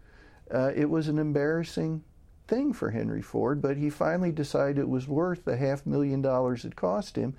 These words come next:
because at least it got people talking about the senselessness of war. I'll say this, he put his money where his mouth was, and his mouth was everywhere.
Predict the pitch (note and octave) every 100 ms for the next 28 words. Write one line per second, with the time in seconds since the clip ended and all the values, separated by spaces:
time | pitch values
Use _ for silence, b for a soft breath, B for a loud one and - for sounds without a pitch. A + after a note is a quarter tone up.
0 | B B B D4 D#4+ C#4+ A3+ G#3+ G#3 -
1 | F#3+ F3+ E3 F#3 - C#3+ - - - C3+
2 | D3 - C3+ - - A#2 - G#2 - -
3 | - A2+ - G#2+ G2+ - A2+ - A2 -
4 | G#2+ - - B B B B B C#3+ C#3+
5 | F#3+ A#3 A3+ D#3 D#3 - b b b b
6 | b - D3+ D3+ G3 F#3+ E3+ E3 G#3 G#3
7 | G3 G3+ F#3+ D3+ C3+ C3+ - C3 C#3 C3+
8 | C#3+ C#3 C#3 C3+ - C3 B2 G#2 G#2+ -
9 | -